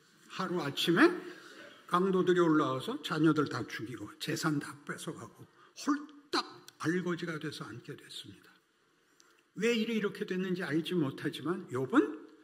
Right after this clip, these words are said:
불평하지 않고 침묵을 지키고 있습니다. 사탄이 다시 등장했죠. 하나님이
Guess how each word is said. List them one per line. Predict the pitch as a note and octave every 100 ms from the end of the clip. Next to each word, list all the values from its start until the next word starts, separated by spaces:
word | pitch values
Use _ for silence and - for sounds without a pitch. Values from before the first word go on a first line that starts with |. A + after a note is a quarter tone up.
| _ _
불평하지 | - D3 C#3+ - C#3 - D3+ C#3+
않고 | B2 G#2+ G#3 C#4+ - -
침묵을 | - G#3 G3 F3 F3+
지키고 | F3 - - D#3+
있습니다. | G#2+ - - A2+ F#2 - _ _ _ _ _ _ _ -
사탄이 | - D#3+ - D#3
다시 | C#3+ A#2 - -
등장했죠. | B2+ A#2 A#2+ D#2+ G#2+ - G#2+ - _ _ _ _ _
하나님이 | F3+ G#3+ A#3+ D#4+ A4